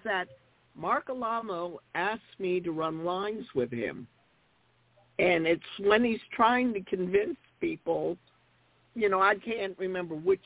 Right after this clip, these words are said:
scene, or I'd have to watch the episode, and I might be able to guess which scene when it, where he's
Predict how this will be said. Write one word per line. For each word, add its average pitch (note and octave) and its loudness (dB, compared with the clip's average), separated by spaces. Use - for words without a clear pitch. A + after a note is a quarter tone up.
scene, F3+ 0
or D#3 -4
I'd D3 -8
have E3 -6
to E3 -8
watch D#3+ -4
the D#3 -4
episode, D#3 -6
and D3 -8
I D3 -4
might D#3+ -6
be D#3 -8
able D3 -8
to C3 -8
guess G#3 4
which D3+ -4
scene D#3+ 2
when D3 -6
it, D3 -4
where D3+ -2
he's D#3 -4